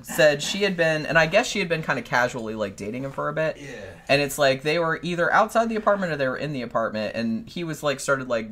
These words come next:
Speaker 1: you know, groping on her boobs or whatever. And then he pulled back and said, "Are you on your period?" And she's like, "Yeah." And he was like, "That's disgusting." And then, like, he stormed out.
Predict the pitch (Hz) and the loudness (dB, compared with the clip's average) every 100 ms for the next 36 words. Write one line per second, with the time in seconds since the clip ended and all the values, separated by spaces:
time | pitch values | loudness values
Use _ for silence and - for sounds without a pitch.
0 | 113 120 104 98 117 117 110 107 104 110 | -6 -4 -4 -4 -4 -4 -4 -4 -4 -6
1 | 110 104 104 110 120 143 107 110 - - | -6 -6 -2 0 2 2 0 -2 -4 -20
2 | - - 127 131 127 127 123 117 165 214 | -20 0 2 4 4 2 -4 0 4 4
3 | 185 180 160 185 175 170 175 170 143 131 | 2 -4 -2 -2 0 4 4 2 -4 0
4 | 127 117 143 208 233 190 - 147 160 180 | 0 0 0 0 0 -2 -2 -2 -2 -4
5 | 196 190 _ - _ - 135 156 147 139 | -4 -8 _ -20 _ -10 -6 -6 -2 0
6 | 127 131 185 156 92 - 127 135 117 107 | -2 0 4 6 4 -2 -6 -6 -4 -2
7 | 180 208 - 214 - - 160 185 - 82 | 0 0 -2 -4 -4 4 4 4 -2 -8
8 | 90 110 _ _ _ - 127 139 139 131 | -8 -12 _ _ _ -2 0 2 2 0
9 | 147 127 117 - - 147 123 120 101 - | -2 -4 -6 -14 -8 -2 0 2 0 -2